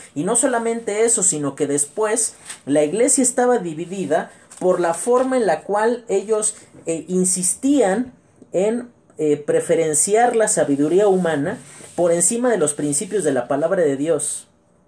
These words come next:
Si tú me quieres hacer enojar,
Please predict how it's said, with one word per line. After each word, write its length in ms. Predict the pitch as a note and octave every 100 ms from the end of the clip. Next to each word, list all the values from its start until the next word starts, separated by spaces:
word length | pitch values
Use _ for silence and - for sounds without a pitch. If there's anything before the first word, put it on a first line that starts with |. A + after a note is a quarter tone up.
| _ _ _ _ _ _ - - _ _ _ _ _ _ _ _ _ -
Si 200 | - F#3
tú 120 | F4+
me 160 | F#4+ -
quieres 360 | B3+ B3+ B3
hacer 420 | D3+ - F#3 - - _
enojar, 760 | D3 C#3+ C3+ - E3 C#3+ -